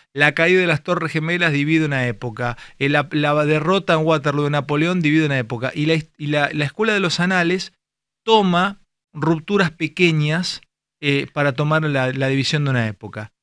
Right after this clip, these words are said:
Eh, y además te mezcla la geografía, la sociología, eh, de pronto una moda, te puedo tomar una moda como ruptura de época,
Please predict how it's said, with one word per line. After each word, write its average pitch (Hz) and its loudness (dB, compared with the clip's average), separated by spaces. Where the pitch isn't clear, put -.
Eh, 127 -2
y 156 0
además 175 2
te 170 -2
mezcla 120 -2
la 170 2
geografía, 151 0
la 170 2
sociología, 143 0
eh, 139 2
de 135 -2
pronto 175 0
una 170 4
moda, 160 4
te 147 -12
puedo 160 -4
tomar 170 2
una 165 4
moda 170 2
como 139 -2
ruptura 143 -2
de 160 2
época, 131 -4